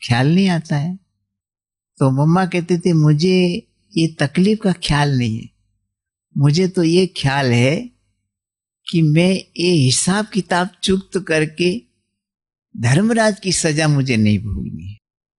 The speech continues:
क्योंकि ये हिसाब किताब मुझे, मेरा चुक्त हो रहा है, इसकी ज्यादा मुझे खुशी है।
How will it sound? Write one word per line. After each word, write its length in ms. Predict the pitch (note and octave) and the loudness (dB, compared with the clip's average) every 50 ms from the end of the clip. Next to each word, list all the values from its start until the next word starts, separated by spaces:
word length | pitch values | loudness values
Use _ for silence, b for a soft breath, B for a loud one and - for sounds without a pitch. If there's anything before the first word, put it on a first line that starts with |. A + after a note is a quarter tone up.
| _ _ _ | _ _ _
क्योंकि 280 | - D3+ D3+ D#3+ F3 - - | -2 -2 -2 -2 -2 -4 -2
ये 100 | F#3 F#3+ | 0 2
हिसाब 480 | F#3+ F3+ D#3+ D3 - - F#3+ F#3 F#3+ F#3+ | 4 4 4 2 0 0 -2 -2 -4 -4
किताब 560 | - - E3+ - - F#3 F#3 F#3+ F#3+ F#3+ - - _ _ _ _ _ _ _ _ _ _ - | -4 -6 -6 -4 -2 -2 -2 -2 -4 -6 -10 -18 _ _ _ _ _ _ _ _ _ _ -6
मुझे, 600 | D#3 D3 C#3+ D3 D#3 E3 E3 F#3 F#3+ F#3 - _ - | -2 0 2 2 2 2 2 0 0 -2 -4 _ -4
मेरा 240 | E3 E3+ E3+ F3+ F#3+ | 0 2 2 2 2
चुक्त 420 | F#3 - - - A3 G#3+ - - G#3+ | 0 -2 0 -2 -2 -2 0 0 2
हो 200 | F#3+ F3 F3 E3 | 4 4 4 4
रहा 140 | E3+ F3 | 4 2
है, 100 | F3 E3+ | 2 0
इसकी 580 | - - - - F3+ F3 - - - A3 G#3+ F3 | -4 -8 -6 -4 -2 -2 -2 -2 0 0 0 0
ज्यादा 340 | D3+ D#3+ D#3 D#3+ F#3+ A3 A3+ | 0 0 0 2 2 2 2
मुझे 280 | G#3+ G3 G3 F#3 G3+ | 2 2 2 0 0
खुशी 540 | F#3+ - - F#3 E3+ - - G3 F3 C#3 A2 | -2 -2 -2 -2 0 0 0 -2 -2 -6 -8
है। 60 | E2+ | -10